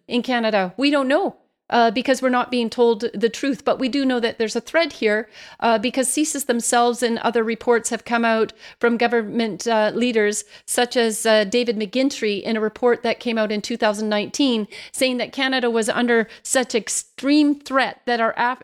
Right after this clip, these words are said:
actual Charter of Rights and freedoms are at risk and our sovereignty. That's the actual report after doing a thorough investigation about foreign interference. Um, so don't take my word for it,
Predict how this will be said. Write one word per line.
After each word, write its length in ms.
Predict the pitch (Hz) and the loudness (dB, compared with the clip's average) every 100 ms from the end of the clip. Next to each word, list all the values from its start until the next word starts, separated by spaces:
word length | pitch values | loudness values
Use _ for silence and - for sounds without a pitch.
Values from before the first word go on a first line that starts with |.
| - | -4
actual 400 | 254 277 - 240 | -4 -4 -4 -4
Charter 420 | - - 247 247 | -2 0 2 2
of 140 | 214 | 2
Rights 380 | 226 220 - - - - - | 2 2 0 -10 -14 -10 -2
and 200 | 220 202 | -2 -2
freedoms 440 | 240 240 214 196 | -4 -2 -2 -2
are 160 | 220 214 | 2 2
at 120 | - | 2
risk 260 | 214 - | -2 -2
and 120 | 208 202 | -2 -2
our 80 | |
sovereignty. 640 | 196 208 202 208 208 160 - _ _ _ _ _ _ - 233 - 170 | 0 0 0 -2 -4 -4 -8 _ _ _ _ _ _ -10 -8 -2 0
That's 260 | 254 254 - | 0 -2 -4
the 200 | 277 - | -8 -4
actual 480 | 262 277 - 254 226 | -4 -4 -6 -4 -4
report 540 | 233 220 - 240 190 - | -6 -4 2 2 2 0
after 260 | 220 226 | -2 -4
doing 340 | 208 233 233 - | -4 -4 -4 -4
a 80 | 208 | -6
thorough 460 | - 262 254 240 | -2 2 4 4
investigation 960 | - 220 214 220 - 196 220 - 175 175 - - - | 2 0 0 0 0 0 -2 -2 -6 -6 -10 -6 -2
about 320 | 220 220 - | 2 0 0
foreign 320 | 247 233 214 | 0 0 -2
interference. 800 | - 208 202 - 220 196 - - - - - | -4 -4 -6 -4 -2 -2 -4 -8 -8 -16 -6
Um, 340 | 202 208 202 208 | 0 2 0 0
so 340 | - 233 214 | 2 4 4
don't 300 | 196 269 262 | 2 0 -2
take 240 | 277 269 | -6 -4
my 140 | 247 247 | -2 0
word 320 | 240 247 226 | 0 -2 -2
for 200 | 226 208 | 0 4
it, 260 | 208 240 | 4 2